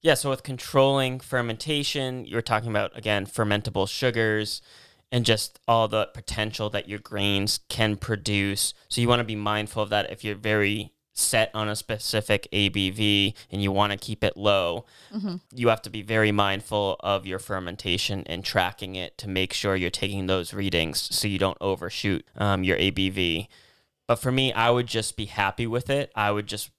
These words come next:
Speaker 1: wanna make sure I design the recipe to max out at, say, four, four and a half.
Speaker 2: Mm-hmm.
Speaker 1: And again, there's techniques that you can adjust it, but we'll get to that.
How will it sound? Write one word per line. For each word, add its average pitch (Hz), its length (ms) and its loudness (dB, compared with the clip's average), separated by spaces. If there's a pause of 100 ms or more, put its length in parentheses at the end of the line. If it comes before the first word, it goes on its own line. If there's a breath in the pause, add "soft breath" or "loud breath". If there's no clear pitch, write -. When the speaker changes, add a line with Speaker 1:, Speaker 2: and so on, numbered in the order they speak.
(140)
Speaker 1:
wanna 104 260 0
make 98 180 -4
sure 107 200 -2
I 95 80 0
design 98 500 -4
the 90 100 -6
recipe 92 680 -2 (640 soft breath)
to 123 120 4
max 101 460 2
out 95 320 0 (100)
at, 98 280 -6
say, 90 260 -4
four, 69 560 -2
four 98 200 2
and 69 80 -4
a 73 60 -10
half. - 480 -8 (540 soft breath)
Speaker 2:
Mm-hmm. 208 200 -4 (460)
Speaker 1:
And 127 100 2
again, 120 140 4
there's 113 160 -2
techniques 113 460 -4
that - 140 0
you 101 100 -6
can - 140 -6
adjust 90 380 -2
it, - 120 -12
but 62 100 -10
we'll 90 140 -4
get - 180 -12
to - 100 -14
that. - 180 -12